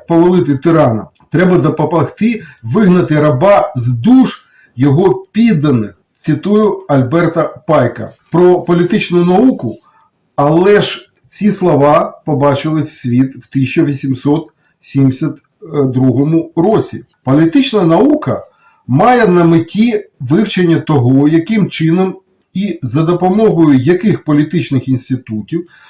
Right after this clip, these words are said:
особисту свободу кожного громадянина можна охороняти і підтримувати вічно. І це не просто дозвіл кожному громадянину брати участь у виборах,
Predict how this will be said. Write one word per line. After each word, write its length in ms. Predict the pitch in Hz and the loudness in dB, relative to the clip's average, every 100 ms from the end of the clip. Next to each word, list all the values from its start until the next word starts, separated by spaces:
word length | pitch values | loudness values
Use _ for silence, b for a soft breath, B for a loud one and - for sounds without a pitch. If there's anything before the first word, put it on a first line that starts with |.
| B B | B B
особисту 540 | 139 196 196 254 - 156 | -4 0 0 0 0 -2
свободу 500 | 165 170 208 165 - | 0 0 2 0 -2
кожного 680 | 214 220 143 143 120 107 - b b b - | 0 2 2 0 -2 -4 -12 b b b -2
громадянина 640 | 143 160 139 151 262 233 | 0 2 2 2 2 2
можна 440 | 165 214 233 208 | 2 2 2 0
охороняти 720 | - 160 135 165 165 208 220 185 | 0 -4 -2 0 2 0 0 0
і 80 | 143 | 0
підтримувати 800 | 151 - 214 233 185 160 147 139 | -4 -2 0 2 2 2 0 -2
вічно. 540 | 139 156 - 113 - _ _ _ _ _ _ _ _ | 0 -2 -4 -10 -12 _ _ _ _ _ _ _ _
І 80 | 147 | -8
це 160 | 135 226 | -2 0
не 100 | 220 | 0
просто 360 | 254 269 - | 2 0 0
дозвіл 480 | 160 214 202 170 170 | 0 2 2 0 -2
кожному 500 | 208 214 156 165 165 | 0 2 2 2 2
громадянину 580 | 147 165 160 202 269 226 | 2 0 0 0 2 2
брати 380 | 143 196 202 208 | 2 2 2 0
участь 420 | 208 185 190 - | -4 -4 -4 -2
у 80 | 170 | 0
виборах, 480 | 151 147 127 120 | 2 2 2 -2